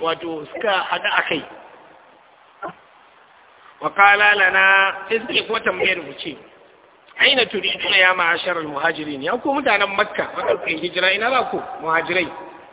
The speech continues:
Ina naga za ku tafi? Kulna, sai muka ce da su, "Nuridu ikhwanana haula min al-ansar." Za mu je waɗannan wajen ƴan uwan nan namu ne daga cikin mutanen Madina.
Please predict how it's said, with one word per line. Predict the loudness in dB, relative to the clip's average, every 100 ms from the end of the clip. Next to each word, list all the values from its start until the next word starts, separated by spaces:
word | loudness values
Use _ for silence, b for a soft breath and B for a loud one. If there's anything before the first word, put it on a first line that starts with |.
| -8
Ina | 2 2
naga | 2 0
za | 0 0
ku | -2
tafi? | -8 -8 -12 -16 -20 -20 -20 -20 -20 -20 _ _ _ _ _ -4
Kulna, | 2 4 6 4 4
sai | 0
muka | 0 0
ce | 0
da | 0
su, | -4 -6
"Nuridu | -6 -6 -4
ikhwanana | -2 0 4 6 6 4 6
haula | 4 4 4 4
min | 2
al-ansar." | 0 0 -4 -4 -2
Za | 0 -2
mu | -2
je |
waɗannan | -4 -4 -6 -8 -4
wajen | -4 -4 -6
ƴan | -6
uwan | -4 -2
nan | -2 0
namu | 0 -2
ne | -4
daga | -6 -8
cikin | -10 -8
mutanen | -4 -2 -2
Madina. | -4 -4 -8